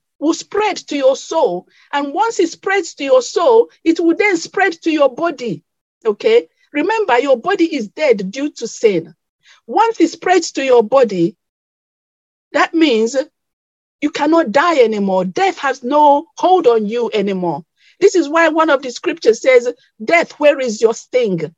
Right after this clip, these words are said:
Because the sting of death is sin. If you stop sinning, okay, and just seek the things of God, you live your life according to the scriptures. That eternal life,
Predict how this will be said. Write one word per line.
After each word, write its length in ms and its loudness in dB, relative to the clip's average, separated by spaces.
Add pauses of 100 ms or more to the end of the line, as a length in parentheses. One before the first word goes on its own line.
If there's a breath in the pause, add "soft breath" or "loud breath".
(200)
Because 340 0
the 120 -4
sting 580 2
of 200 2
death 360 0
is 220 -4
sin. 400 0 (680 soft breath)
If 240 2
you 120 4
stop 340 0
sinning, 640 0 (720)
okay, 380 2 (240 soft breath)
and 200 -2
just 200 -2
seek 560 0
the 140 -4
things 340 2
of 200 2
God, 360 -2 (580)
you 180 0
live 380 4
your 260 0
life 320 -2
according 440 -2
to 100 -6
the 80 -8
scriptures. 880 -4 (1000)
That 220 0
eternal 720 -2
life, 400 -4